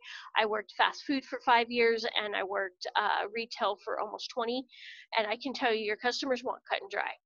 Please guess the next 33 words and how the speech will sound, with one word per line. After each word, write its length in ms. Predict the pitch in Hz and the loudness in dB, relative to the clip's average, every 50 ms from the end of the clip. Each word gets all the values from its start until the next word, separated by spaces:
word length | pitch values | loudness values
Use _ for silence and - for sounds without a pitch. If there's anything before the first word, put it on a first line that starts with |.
| _ _ _ _ _ _ _ _ _ _ - - 220 208 | _ _ _ _ _ _ _ _ _ _ -20 -18 -2 4
They 140 | 247 247 247 | 6 8 10
don't 180 | 254 254 233 | 8 8 6
wanna 220 | - 247 247 240 247 | 4 2 2 2 2
have 280 | 247 247 226 226 - - - - | 2 0 0 0 -4 -8 -8 -4
to, 320 | 277 233 208 202 202 202 - - 220 | 0 2 2 2 2 0 -4 2 6
they 140 | 247 247 | 8 8
want 300 | 240 233 240 247 240 185 - - | 8 8 6 4 4 4 0 -4
you 260 | 214 233 254 247 240 | -2 0 0 0 0
to 160 | 240 - - | -2 -6 -8
tell 220 | - - 240 220 | -2 2 2 4
them 160 | 214 214 214 196 | 4 2 0 -4
what 140 | 190 190 - | -6 -6 -6
their 100 | - - | -10 -10
price 400 | - - 214 - - - - - | -2 0 0 0 0 -2 -4 -2
is. 280 | - - - - - - - - - - - - - - _ _ | -2 -2 -2 -4 -8 -10 -12 -16 -18 -18 -18 -20 -20 -20 _ _
So, 400 | - - - 262 233 226 220 214 | -8 -2 2 4 4 4 4 2
like, 320 | 220 - - 247 254 247 247 | 0 2 4 4 4 4 4
when 140 | 262 277 | 4 6
you 120 | 269 269 262 | 6 8 8
go 120 | 262 254 | 8 8
to 60 | 240 | 8
Lowe's, 600 | 226 220 233 233 214 - 104 - 202 - - - - _ _ _ _ _ _ _ _ _ _ _ _ _ _ _ _ - - 220 | 6 6 8 8 8 8 6 0 -4 -6 -8 -10 -12 _ _ _ _ _ _ _ _ _ _ _ _ _ _ _ _ -12 -4 -2
and 140 | 269 247 | 2 4
they 100 | 247 233 | 4 4
say 200 | 233 - - 247 | 4 4 2 2
per 240 | 233 - - 269 247 | 2 4 4 4 4
square 340 | 233 - - - 247 226 226 | 4 2 2 4 4 4 4
foot, 340 | 226 - - 247 214 - - - _ - - - - - - _ - | 4 4 6 6 6 6 4 -2 _ -18 -18 -16 -16 -18 -18 _ 2
and 80 | 226 226 | 4 4
then 380 | 214 208 208 208 208 208 208 - | 6 6 4 4 2 0 -2 -6
you 220 | - - 233 233 | -8 -8 -6 -4
scan 420 | 208 - - - 302 269 262 254 233 | -2 -2 2 6 8 8 8 8 6
it, 200 | 190 - - | 4 2 0